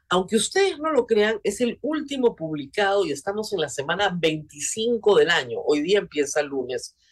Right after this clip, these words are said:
la semana veinticinco. Este cuadro tiene dos semanas de retraso. Primer asunto con el que va a tener que lidiar el señor o señora ministra es con tener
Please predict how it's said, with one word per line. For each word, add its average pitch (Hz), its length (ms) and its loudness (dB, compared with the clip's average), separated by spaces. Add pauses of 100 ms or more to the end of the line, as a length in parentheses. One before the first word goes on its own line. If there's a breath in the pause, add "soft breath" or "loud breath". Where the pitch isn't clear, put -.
(140)
la - 80 0
semana 156 320 2
veinticinco. 175 880 0 (480 loud breath)
Este 269 240 -6
cuadro 285 260 6
tiene 247 260 2
dos 240 480 0
semanas 165 640 0
de 143 140 -2
retraso. 131 600 -2 (400 soft breath)
Primer 277 260 2
asunto 294 460 -2
con 156 140 6
el 139 60 2
que 131 120 -2
va 156 100 4
a 175 60 -6
tener 175 240 -6
que 190 120 -2
lidiar 147 520 0 (380)
el 131 140 -4
señor 147 520 2 (180)
o - 100 -8
señora 147 360 2
ministra 156 640 -2 (360 loud breath)
es 269 180 0
con 302 240 -2
tener 202 300 4